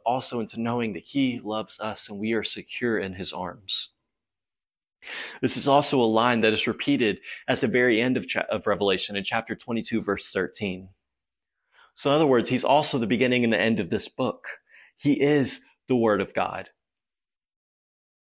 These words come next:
Just like how Jesus is described in Hebrews as the Word of God, and just like how he's described in John chapter one as the Word of God,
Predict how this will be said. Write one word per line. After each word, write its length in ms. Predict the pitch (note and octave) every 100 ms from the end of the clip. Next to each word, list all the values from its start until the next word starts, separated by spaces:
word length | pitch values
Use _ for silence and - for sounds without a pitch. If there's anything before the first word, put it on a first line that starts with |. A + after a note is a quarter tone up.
| _ -
Just 140 | C3
like 120 | F3
how 80 | D#3
Jesus 520 | B2 D#3+ F3+ D#3+ C#3+
is 80 | C3
described 560 | C3+ B2 - D3 D3+ C#3
in 120 | A#2
Hebrews 600 | - D#3+ D3 C3 G#2+ - - - -
as 220 | - A#2+ - _ _
the 80 | B2+
Word 320 | G#2 C3 D3
of 140 | C3+
God, 420 | B2 B2 A#2+ G2+ G2 _ _ _
and 120 | A#2+
just 200 | A#2 C3
like 160 | D#3+ C#3+
how 120 | D3
he's 140 | D3 C#3
described 640 | A#2 - C#3+ C#3 C3+ A#2
in 120 | A2
John 260 | G2+ B2+ C3
chapter 280 | C3+ B2 A#2
one 160 | C3
as 160 | B2+ B2+
the 80 | A#2+
Word 380 | A2+ C#3+ C3 G2
of 160 | G#2
God, 360 | - C3 B2 G2+